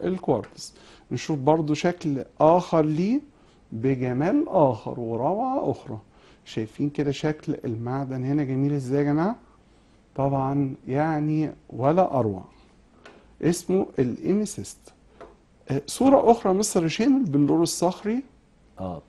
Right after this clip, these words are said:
Speaker 1: طبعًا البلور الصخري اللي هو الكوارتز الشفاف بالشكل الجميل اللي قدامنا، وأشكال مختلفة من البلورات.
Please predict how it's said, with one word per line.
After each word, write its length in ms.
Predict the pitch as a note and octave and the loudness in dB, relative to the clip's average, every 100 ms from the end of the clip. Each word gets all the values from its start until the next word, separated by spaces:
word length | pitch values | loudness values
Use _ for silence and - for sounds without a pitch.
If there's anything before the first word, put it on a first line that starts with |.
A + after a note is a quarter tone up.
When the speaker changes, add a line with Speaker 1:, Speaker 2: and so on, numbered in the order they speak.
| - _ _ _ | -20 _ _ _
Speaker 1:
طبعًا 300 | C3 C3+ C#3 B2 | 0 0 0 -2
البلور 400 | A#2 A2+ C#3+ D3+ | -6 0 4 4
الصخري 540 | C#3+ - D#3 - D3 | 2 -2 -4 -4 -8
اللي 160 | A#2+ A2 | -8 -6
هو 280 | A#2+ C#3 C#3+ - _ _ | -2 -2 -4 -10 _ _
الكوارتز 760 | A#2 A2+ - A#2+ D3 - D#3 - | -8 -6 -4 -4 -2 -2 -4 -4
الشفاف 720 | - - A#2 - - C#3 C#3+ - | -12 -8 -8 -4 2 2 2 -8
بالشكل 520 | - - C3+ - A2 - - | -14 -6 -6 -6 -12 -10 -6
الجميل 460 | A2+ A2 A2 B2+ | -4 -2 0 0
اللي 120 | C#3 - | 0 -2
قدامنا، 420 | A#2 C#3 - E4+ | -4 0 2 2
وأشكال 600 | D#4 - F#3 - G3 G3 | 0 -6 -10 -4 -2 -2
مختلفة 520 | F3+ - E3 E3 - | -6 -4 -4 -4 -4
من 80 | C#3+ | -4
البلورات. 540 | C3 - D3 D3+ G#2 | -4 -2 0 0 -2